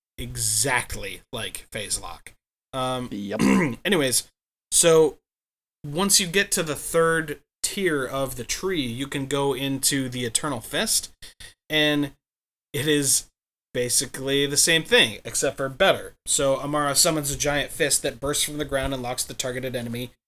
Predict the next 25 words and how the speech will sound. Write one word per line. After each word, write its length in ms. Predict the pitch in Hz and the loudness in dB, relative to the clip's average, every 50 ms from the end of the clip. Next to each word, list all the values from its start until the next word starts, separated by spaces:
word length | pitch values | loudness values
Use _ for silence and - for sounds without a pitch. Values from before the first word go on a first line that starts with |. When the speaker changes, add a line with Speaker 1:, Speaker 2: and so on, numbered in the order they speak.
| _ | _
Speaker 1:
in 160 | - 123 127 127 | -10 -10 -8 -2
place 240 | - 196 220 208 | 0 2 2 2
for 120 | - - 117 | 2 -2 -4
a 40 | - | -8
few 160 | - - 120 | -10 -8 -6
seconds. 480 | 107 - - - _ _ - - - - _ _ _ - | -6 -6 -6 -8 _ _ -10 -10 -10 -10 _ _ _ -8
Same 260 | - - 131 147 143 | -4 -2 -2 -2 0
thing. 260 | - 208 202 123 110 - _ _ _ _ _ _ _ _ _ - | 2 2 2 2 0 -6 _ _ _ _ _ _ _ _ _ -2
However, 320 | 139 160 214 202 156 151 | 2 2 4 4 4 2
now, 380 | 139 147 170 175 151 131 127 - - - - - _ - - | 2 4 4 4 4 2 0 -4 -10 -16 -16 -18 _ -16 -8
whenever 300 | - 131 156 165 180 180 | -2 0 2 2 2 2
the 100 | 170 156 | 0 -2
grasped 640 | 131 - 135 139 151 156 - - - - - - - _ - | -2 0 0 2 4 4 4 2 0 -2 -14 -18 -14 _ -6
enemy 440 | 139 147 156 151 147 143 139 117 | -4 -2 0 0 0 0 0 -2
is 180 | 127 120 113 - - - | -2 -2 -2 -2 -2 -4
killed, 500 | - - - 226 202 165 135 123 127 - - _ _ _ - | -8 -2 0 2 4 4 2 0 -2 -6 -16 _ _ _ -10
a 40 | 123 | -8
new 280 | 123 139 165 170 175 151 | -4 -2 0 0 0 0
fist 440 | - - 180 175 165 165 - - | 0 2 4 4 6 6 4 2
seeks 380 | - - - 170 160 143 - - | 2 2 2 2 2 2 2 4
out 220 | 156 139 135 - 123 | 4 4 2 2 0
and 180 | 131 131 127 | -4 -6 -6
grasps 640 | 117 120 127 131 135 127 - - - - - - - | -6 -4 -2 0 0 2 2 0 2 2 0 0 -2
a 120 | - 120 120 | -4 -6 -6
new 400 | 117 117 131 131 127 127 120 | -4 -4 -4 -4 -4 -4 -6